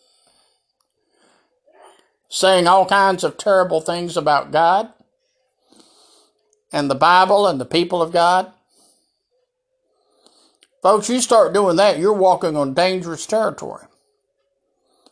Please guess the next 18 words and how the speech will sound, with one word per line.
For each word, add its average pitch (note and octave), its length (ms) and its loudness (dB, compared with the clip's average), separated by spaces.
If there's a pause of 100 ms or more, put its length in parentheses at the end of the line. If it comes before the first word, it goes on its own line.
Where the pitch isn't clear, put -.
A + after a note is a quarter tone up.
(880)
I D3+ 40 -10
mean, E3+ 160 -2
I'm G#3+ 180 0
here A#3 140 -4
to G3 100 -8
tell B3 260 0
you, D3 100 -10
you're, D#3+ 340 -8
you're F#3+ 320 -6
walking F3+ 480 -2
on C#3 200 -6
dangerous F#3 640 -6
territory C#3 720 -6 (920)
when C#3 180 -4
you F3+ 180 -2
start F3 360 2
attacking C#3+ 640 -2
God F3+ 540 2